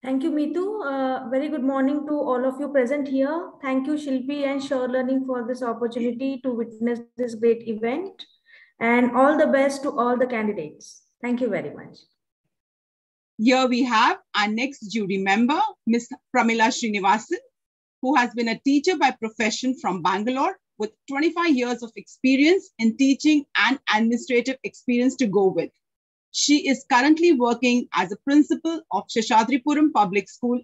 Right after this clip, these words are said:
Speaker 2: Bangalore. With her experience, she, she established a school in Chittor district, Andhra Pradesh,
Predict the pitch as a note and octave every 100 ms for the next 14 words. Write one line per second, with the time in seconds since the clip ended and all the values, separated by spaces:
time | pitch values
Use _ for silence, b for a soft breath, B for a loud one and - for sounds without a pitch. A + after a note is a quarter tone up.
0 | _ E3+ G3 G3 F#3+ D3 - _ _ _
1 | _ _ - A3 F#4 F4+ D4+ B3 A3+ -
2 | C4+ C4+ C#4+ D#4+ - _ - - B3+ B3
3 | - - C4 A#3 - A#3+ A3 C#4+ F4+ -
4 | A#3+ A#3 - C#4 C#4+ C4 - F#3 G#3+ G#3+
5 | B3 C4 - E4+ F#4+ - - G3+ G#3 A3
6 | G#3+ G3+ C#4+ F#4 -